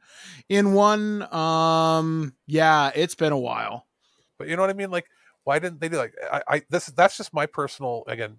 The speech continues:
Speaker 2: tinfoil hat. I think they're gonna, if they break them up, it's not gonna be the split direct down the center of the two companies.
Speaker 1: Mm-hmm.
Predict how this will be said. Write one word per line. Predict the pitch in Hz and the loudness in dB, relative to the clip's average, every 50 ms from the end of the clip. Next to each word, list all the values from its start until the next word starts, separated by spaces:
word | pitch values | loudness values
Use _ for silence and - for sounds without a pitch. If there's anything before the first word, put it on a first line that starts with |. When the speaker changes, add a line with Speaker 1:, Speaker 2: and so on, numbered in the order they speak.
| _ _ _ | _ _ _
Speaker 2:
tinfoil | - 151 139 - - 143 131 120 107 | -12 -12 -10 -4 -2 0 0 0 -2
hat. | 127 123 120 117 - - _ _ _ _ _ _ _ _ _ - | -2 -2 -2 -2 -4 -6 _ _ _ _ _ _ _ _ _ 0
I | 139 139 | 0 0
think | - - - 147 156 180 - _ | 0 -2 -6 -6 -6 -6 -6 _
they're | 175 156 | -6 -4
gonna, | 139 151 147 143 - - | -4 -6 -6 -6 -6 -4
if | 160 160 - - | -4 -4 -2 -2
they | 180 165 | -6 -4
break | - 151 151 147 _ | -2 -4 -6 -4 _
them | 131 117 123 | -8 -6 -6
up, | 143 - 147 | -6 -6 -8
it's | - - | -14 -10
not | - 127 135 - | -6 -6 -6 -6
gonna | - 156 151 131 | -8 -12 -12 -10
be | 147 139 | -10 -10
the | 127 117 - | -10 -10 -14
split | - - - _ 127 127 - _ _ _ | -14 -18 -12 _ -8 -8 -8 _ _ _
direct | 127 117 113 117 - - _ | -10 -6 -4 -6 -6 -4 _
down | 123 120 113 113 | -4 -4 -4 -6
the | 101 | -10
center | - - 127 117 120 120 117 | -10 -10 -8 -6 -6 -6 -6
of | 110 101 | -8 -10
the | 104 | -16
two | - - 117 | -20 -20 -18
companies. | - 117 110 110 123 131 147 151 139 | -12 -12 -10 -10 -8 -10 -8 -6 -6
Speaker 1:
Mm-hmm. | 135 123 139 139 135 156 | -6 -6 -8 -8 -10 -12